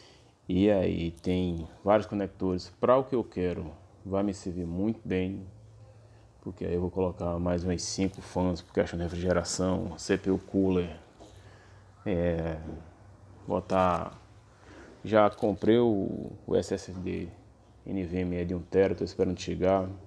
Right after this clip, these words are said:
Comprei dois pentes de memória ram de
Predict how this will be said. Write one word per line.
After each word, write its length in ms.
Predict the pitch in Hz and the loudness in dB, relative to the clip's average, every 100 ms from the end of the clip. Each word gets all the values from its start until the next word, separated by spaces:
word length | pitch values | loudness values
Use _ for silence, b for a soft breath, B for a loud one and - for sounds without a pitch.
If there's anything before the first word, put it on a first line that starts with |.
| - - B B B B B - | -20 -20 B B B B B -6
Comprei 320 | 104 107 104 | -2 2 4
dois 300 | 107 110 - | 6 2 0
pentes 420 | - 107 113 110 | -4 0 0 0
de 100 | 101 | -2
memória 380 | 101 98 95 92 | 0 0 0 0
ram 280 | 90 92 90 | -2 -2 -2
de 160 | 92 | -6